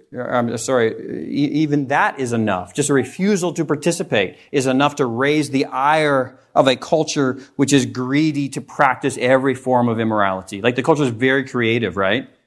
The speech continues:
I mean, once we, once we open the door to this form of immorality and that kind of gets old hat, well, we're gonna be inventive in the next form of immorality. And that's what we see all around us.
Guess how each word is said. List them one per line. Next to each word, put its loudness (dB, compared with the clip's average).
I -8
mean, 0
once 0
we, -2
once 0
we 2
open 0
the 0
door 0
to -8
this 0
form 0
of 0
immorality 0
and 2
that 2
kind 0
of 0
gets 0
old 0
hat, 0
well, 2
we're 4
gonna 2
be -2
inventive 0
in -4
the 0
next 4
form 0
of -2
immorality. 0
And 2
that's 4
what 0
we -4
see -6
all 4
around 0
us. 0